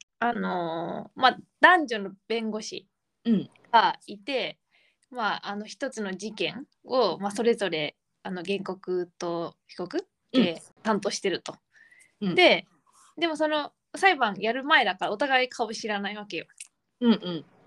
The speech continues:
Speaker 1: で、その時点で、その情報をさ、お互いこう、向こうが何の情報を入手してるかとか、その情報を得たいじゃん。
Speaker 2: うんうん。
Speaker 1: た-、で、男性が、
Speaker 2: はい。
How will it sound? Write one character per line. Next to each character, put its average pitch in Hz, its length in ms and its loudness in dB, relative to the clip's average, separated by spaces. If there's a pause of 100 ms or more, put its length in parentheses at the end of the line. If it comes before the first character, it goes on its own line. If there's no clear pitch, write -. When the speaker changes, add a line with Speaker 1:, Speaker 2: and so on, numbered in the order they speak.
(520)
Speaker 1:
で、 349 120 2
そ 320 140 -2
の 349 120 4
時 349 140 0
点 247 300 -2
で、 240 360 0
そ - 160 -8
の 220 120 -2
情 269 240 6
報 294 380 0 (400)
を 214 160 -6
さ、 226 280 2
お 202 80 -2
互 220 280 4
い 208 40 -2
こ 190 200 -2
う、 - 20 -2
向 214 140 2
こ 302 120 6
う - 20 4
が 214 100 6
何 233 200 4
の 190 100 0
情 190 160 0
報 190 140 -2
を 185 80 2
入 196 120 0
手 196 180 -2
し - 80 -6
て 202 60 0
る 185 100 -2
か 180 120 -4
と 170 100 -6
か、 - 60 -14
そ 214 80 -4
の 208 60 -2
情 254 180 6
報 285 120 4
を - 20 6
得 220 160 4
た 220 120 6
い 180 80 2
じ 170 80 -6
ゃ 139 60 -4
ん。 - 60 -18 (420)
Speaker 2:
う 226 60 6
ん 220 40 8
う 190 180 2
ん。 175 60 -2
Speaker 1:
た-、 135 100 -2 (1500)
で、 214 260 2 (240)
男 226 220 6
性 247 320 0 (680)
が、 175 80 -6
Speaker 2:
は 277 400 4
い。 - 40 -20